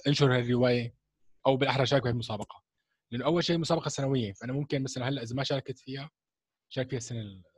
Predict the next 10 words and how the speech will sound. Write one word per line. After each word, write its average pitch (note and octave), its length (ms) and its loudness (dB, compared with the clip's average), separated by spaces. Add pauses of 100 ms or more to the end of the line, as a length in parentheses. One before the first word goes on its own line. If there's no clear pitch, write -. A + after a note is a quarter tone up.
العام A#2 200 -4
القادم. F#2+ 360 -10 (840)
أنا C3+ 140 0
هلأ F3 300 0
اللي C3 460 -2 (140)
عم A#2+ 160 0
بهدف D#3+ 320 2
له D3 240 0
إنه C3+ 160 0
أنا B2+ 300 6